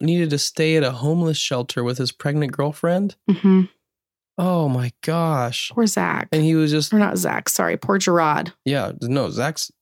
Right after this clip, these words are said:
Speaker 2: I hate Zach.
Speaker 1: Forget Zach. I hate that guy.
Speaker 2: Yeah. Poor
Speaker 1: That guy can
Speaker 2: Gerard.
Speaker 1: rot, but Gerard, that's, <sighs> okay. Yeah, keep
Speaker 2: Okay,
Speaker 1: going.
Speaker 2: so
Speaker 1: This is
Speaker 2: there
Speaker 1: gonna get terrible. I can
Speaker 2: It
Speaker 1: already
Speaker 2: is.
Speaker 1: tell.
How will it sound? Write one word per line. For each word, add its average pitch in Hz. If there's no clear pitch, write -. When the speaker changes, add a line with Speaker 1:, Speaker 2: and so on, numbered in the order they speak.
Speaker 2:
I -
hate 180
Zach. -
Speaker 1:
Forget 143
Zach. 107
I 147
hate 131
that 120
guy. -
Speaker 2:
Yeah. 202
Poor 269
Speaker 1:
That -
guy -
can 175
Speaker 2:
Gerard. -
Speaker 1:
rot, -
but 120
Gerard, 131
that's, 139
<sighs> -
okay. 120
Yeah, 120
keep -
Speaker 2:
Okay, -
Speaker 1:
going. 160
Speaker 2:
so -
Speaker 1:
This 220
is 214
Speaker 2:
there 165
Speaker 1:
gonna 127
get -
terrible. 107
I 73
can -
Speaker 2:
It -
Speaker 1:
already 170
Speaker 2:
is. 120
Speaker 1:
tell. -